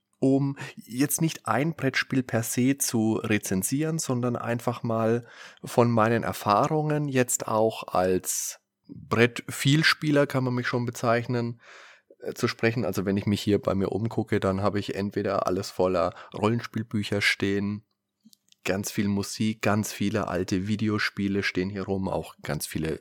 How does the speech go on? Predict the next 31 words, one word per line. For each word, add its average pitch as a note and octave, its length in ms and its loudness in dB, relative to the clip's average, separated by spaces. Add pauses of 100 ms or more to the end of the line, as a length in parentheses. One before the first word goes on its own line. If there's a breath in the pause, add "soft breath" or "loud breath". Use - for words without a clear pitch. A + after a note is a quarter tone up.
Switch-Spiele. - 1400 -6 (140)
Aber E2 220 -10 (280)
ganz - 280 -6
neu D#2+ 220 0
wollte D#2+ 180 -2
ich - 60 -8
jetzt - 140 -2
nicht D2 120 -6
sagen, D#2 280 -4
aber - 160 -8
Switch - 260 -8
habe F#2 140 -6
ich - 80 -10
halt - 140 -6
aktuell - 400 -6
als - 140 -8
Konsole. E2 420 -8 (480 loud breath)
Aber G2+ 460 -2
auch G2+ 240 -4
eine F#2 380 -4 (100)
riesige C3 600 -2
Wand G#2 280 -4
voll G2 440 -6
Brettspielen. A2+ 840 -4 (840 loud breath)
Und A#2+ 180 0
das A#2 240 -2
vereint C#3+ 560 0
eben B2+ 240 0
ganz A#2+ 220 -4
schön B2 260 -4
alles - 560 -4